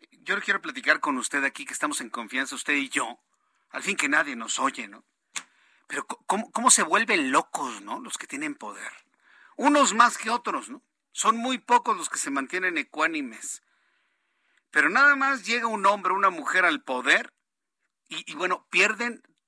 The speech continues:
toda serenidad. Se suben a un ladrillo y se dan una mareada.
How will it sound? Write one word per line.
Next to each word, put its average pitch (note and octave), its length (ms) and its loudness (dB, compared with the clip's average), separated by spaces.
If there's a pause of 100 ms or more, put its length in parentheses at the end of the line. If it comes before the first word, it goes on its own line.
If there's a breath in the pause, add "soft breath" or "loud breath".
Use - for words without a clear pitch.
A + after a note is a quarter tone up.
toda A3 320 -2
serenidad. C#3+ 600 -6 (1160)
Se - 100 -12
suben A3+ 240 4
a A3+ 40 4
un A#3 120 2
ladrillo F#3+ 340 2
y - 20 -6
se F3+ 140 -4
dan F3+ 100 -4
una A3 200 0
mareada. D3 880 -2